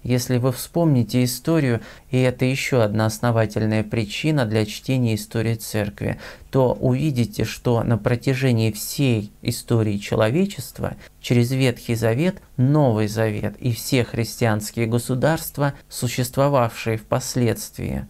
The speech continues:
а также и в языческом мире, проходит непрерывная цепь страданий. Где дело касалось христиан, там были испытания, гонения, и через это христиане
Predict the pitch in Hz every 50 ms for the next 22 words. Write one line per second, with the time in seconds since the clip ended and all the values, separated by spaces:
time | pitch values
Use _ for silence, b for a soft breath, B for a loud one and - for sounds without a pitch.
0 | - _ - 117 104 104 113 107 107 110 110 110 110 110 110 120 139 139 139 131
1 | 117 - - 110 - - - 113 110 110 110 107 107 110 - - - - - _
2 | - 110 107 107 101 101 - - - 123 131 156 156 156 160 156 156 b b b
3 | b b - - 117 117 113 104 - - 123 117 113 107 110 117 127 139 139 139
4 | 135 135 135 131 131 - - - 120 113 110 107 - - - - 117 113 113 107
5 | - 107 104 - 104 104 - - 123 - - - - - 117 107 123 135 156 165
6 | 190 - - 127 117 127 135 127 117 110 101 - 110 110 - - 117 107 107 104
7 | 104 - - 113 110 117 - - - - - 143 156 180 175 - - 113 110 107
8 | 101 110 107 101 104 101 101 - - - 107 101 - - - 135 160 175 175 165
9 | 160 147 131 117 - 104 98 107 107 123 147 156 160 156 147 143 B B B B
10 | B B B 127 120 - - 127 120 120 117 127 165 180 175 - 127 101 - 120
11 | 117 - - - - 135 139 139 139 131 110 101 - -